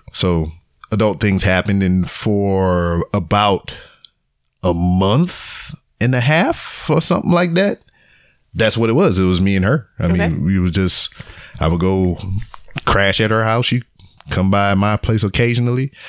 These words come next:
Speaker 1: Um, whenever the kids was up there, um, for a while, you know,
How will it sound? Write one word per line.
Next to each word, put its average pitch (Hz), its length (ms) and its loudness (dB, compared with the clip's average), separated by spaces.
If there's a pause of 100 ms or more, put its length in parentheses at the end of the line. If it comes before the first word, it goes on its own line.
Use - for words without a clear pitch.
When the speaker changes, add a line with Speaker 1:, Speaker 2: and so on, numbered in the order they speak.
(300)
Speaker 1:
Um, 95 220 2
whenever 104 240 2
the 98 80 0
kids 117 360 0
was 123 320 2
up 98 200 0
there, 92 420 0 (920)
um, 87 720 0 (520)
for 95 320 2
a 87 40 2
while, 95 640 0 (1200)
you 101 120 2
know, 87 440 0